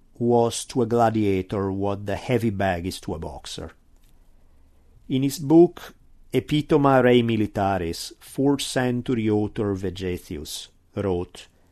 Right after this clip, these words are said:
"Neither the arena nor the battlefield ever proved a man invincible in armed combat unless he was judged to have been truly trained at the post."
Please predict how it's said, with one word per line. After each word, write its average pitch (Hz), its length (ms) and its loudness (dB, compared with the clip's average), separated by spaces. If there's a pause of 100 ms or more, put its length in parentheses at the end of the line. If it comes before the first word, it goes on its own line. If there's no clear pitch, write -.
(720)
"Neither 156 380 4
the 147 160 4
arena 120 540 2
nor 110 240 2
the 107 120 -2
battlefield 90 1000 -2 (880)
ever 131 240 4
proved 143 400 4
a 127 40 4
man 120 280 2
invincible 113 720 0
in 98 140 -2
armed 110 240 -2
combat 85 640 -6 (680)
unless 120 520 2
he 135 100 0
was 117 280 2
judged 92 560 -2 (500)
to 113 140 -4
have 101 160 -4
been 101 240 -4
truly 127 440 4
trained 101 480 -2
at 90 160 -6
the 85 80 -10
post." - 600 -14